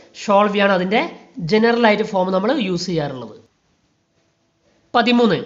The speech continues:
"The speaker was unable to the, unable to be heard from the back of the hall. The speaker was dash." ഇപ്പൊ infallible,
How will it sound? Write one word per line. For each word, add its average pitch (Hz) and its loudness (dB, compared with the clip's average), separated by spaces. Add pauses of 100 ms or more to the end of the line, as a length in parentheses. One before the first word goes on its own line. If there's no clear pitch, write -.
(280)
"The 214 -10
speaker 262 -2
was 277 4 (160)
unable 240 0
to 247 0
the, 233 -2 (640)
unable 247 2
to 277 -6
be 240 -2
heard 226 2
from 226 -2
the 233 -2 (440)
back 208 2
of 233 0
the - 0
hall. 165 0
The - -18
speaker 214 0
was 233 4 (880)
dash." 185 2 (1000)
ഇപ്പൊ - -14
infallible, 220 0